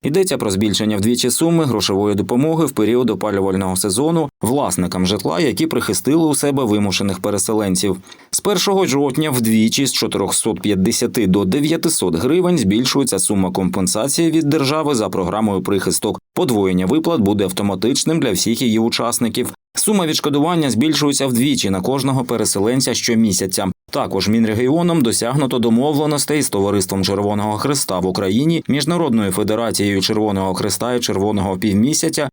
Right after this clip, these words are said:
щодо забезпечення покриття витрат, спрямованих на компенсацію.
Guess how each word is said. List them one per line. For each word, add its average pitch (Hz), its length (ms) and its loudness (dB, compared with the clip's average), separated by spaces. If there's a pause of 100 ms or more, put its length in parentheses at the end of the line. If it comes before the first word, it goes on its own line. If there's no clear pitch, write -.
щодо 175 300 0
забезпечення 151 720 0
покриття 131 540 -2
витрат, 151 420 -2
спрямованих 101 680 -2
на 98 100 -4
компенсацію. 98 800 0